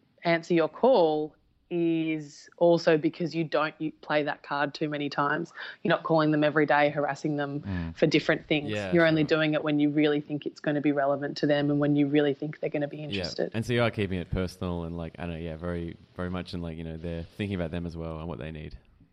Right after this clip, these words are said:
Speaker 1: Yeah, and what they're covering, like, what they're interested in, what they're covering, what they're, different media outlets also sort of change over sort of the course of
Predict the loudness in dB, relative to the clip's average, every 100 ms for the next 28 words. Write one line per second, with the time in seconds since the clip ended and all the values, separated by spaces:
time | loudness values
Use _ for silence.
0 | _ _ _ -6 2 4 6 4 4 6
1 | 6 6 4 4 2 0 2 0 -4 -2
2 | -4 -2 -4 -4 -4 -6 -8 -2 0 0
3 | 0 -6 -8 -16 -16 -14 0 2 2 0
4 | 2 2 2 0 -2 -2 -2 -2 -2 -2
5 | 0 0 -4 -2 -2 0 0 2 2 4
6 | 4 2 -4 -6 -4 -4 -2 -4 -4 -6
7 | -2 0 2 2 2 2 0 -4 -4 -6
8 | -6 -4 -2 -2 -2